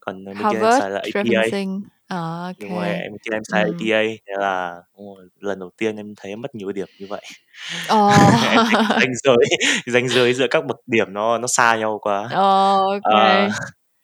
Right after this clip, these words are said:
Speaker 1: còn, ờ, <clears throat> còn đấy là về, còn về student life thì em thấy thì cũng không khác gì so với em học ở bên, bên Mỹ lắm.
Speaker 2: Ừ.
Speaker 1: Nó giống,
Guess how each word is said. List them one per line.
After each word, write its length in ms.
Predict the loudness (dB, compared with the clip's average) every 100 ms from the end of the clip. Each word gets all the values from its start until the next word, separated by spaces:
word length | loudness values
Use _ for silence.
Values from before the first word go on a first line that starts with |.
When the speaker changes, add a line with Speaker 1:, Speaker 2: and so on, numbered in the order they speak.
| _ _ _
Speaker 1:
còn, 240 | -2 -2 0
ờ, 460 | 0 0 0 -4 -6 -14 _
<clears throat> 640 | -6 -4 -8 -14 -20 -20
còn 140 | -18 -6
đấy 120 | -2
là 200 | 0 0 0
về, 680 | -2 -2 -4 -4 -6 -6 -6
còn 200 | -6 -4
về 80 | -6
student 320 | -4 -2 -2
life 300 | 0 2 2 0
thì 80 | -4
em 140 | -4
thấy 240 | -2 -2 -2
thì 520 | -2 -2 -2 -4 -8 -12 _ _ _ _ _ _ _ _
cũng 200 | -14 -14 _
không 280 | -8 -6 -2
khác 220 | -2 0
gì 160 | -2
so 160 | -2 -2
với 100 | -4
em 80 | -4
học 160 | -8 -10
ở 140 | -12 -14 -16 -20
bên, 160 | -20 -20 _ -14
bên 120 | -6
Mỹ 120 | -2
lắm. 160 | -2 -2 _ _ _ _ _ _
Speaker 2:
Ừ. 80 | -4
Speaker 1:
Nó 80 | -2
giống, 200 | -2 -6